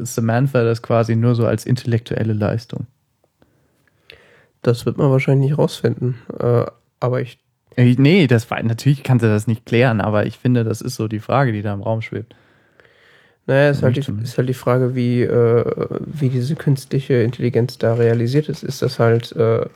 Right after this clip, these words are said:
Speaker 2: so,
Speaker 1: Hm,
Speaker 2: ist die
Speaker 1: auf
Speaker 2: Sel-
Speaker 1: Basis, was die jetzt siehst, nicht.
Speaker 2: Ja, aber das, das wäre dann so die grundsätzliche Frage. Ist das so eine, im so Grunde wie so eine Spiel-K I, die halt einfach nur eine Reaktion auf das, was, auf die Umwelt und das, was du tust,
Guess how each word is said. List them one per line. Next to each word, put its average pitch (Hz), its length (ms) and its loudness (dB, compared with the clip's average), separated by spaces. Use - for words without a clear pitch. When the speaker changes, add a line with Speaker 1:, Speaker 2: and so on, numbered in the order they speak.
Speaker 2:
so, 123 440 -4
Speaker 1:
Hm, - 80 -4
Speaker 2:
ist 101 200 -4
die 131 60 -2
Speaker 1:
auf 135 40 -6
Speaker 2:
Sel- - 340 0
Speaker 1:
Basis, 107 400 0
was 92 140 -2
die 110 120 -8
jetzt - 260 -8
siehst, - 340 -8
nicht. - 240 -12
Speaker 2:
Ja, 175 360 2
aber 127 160 2
das, 123 360 -4
das 135 280 -2
wäre 139 120 4
dann 131 160 2
so 127 100 -2
die 120 100 0
grundsätzliche 131 560 -2
Frage. 123 280 -4
Ist - 180 -4
das 135 180 -4
so 127 240 2
eine, 123 480 4
im 143 160 2
so 131 240 0
Grunde 127 400 -2
wie 135 80 -2
so 127 100 -2
eine 113 140 0
Spiel-K 175 600 -4
I, 190 200 -2
die 151 160 0
halt - 140 -2
einfach 139 240 0
nur 139 360 2
eine 143 220 2
Reaktion 127 560 0
auf 139 180 -2
das, 131 280 -4
was, 135 160 0
auf - 160 -10
die - 100 -6
Umwelt 165 340 2
und - 140 -6
das, - 140 -4
was - 140 -4
du 170 120 -2
tust, 180 400 -6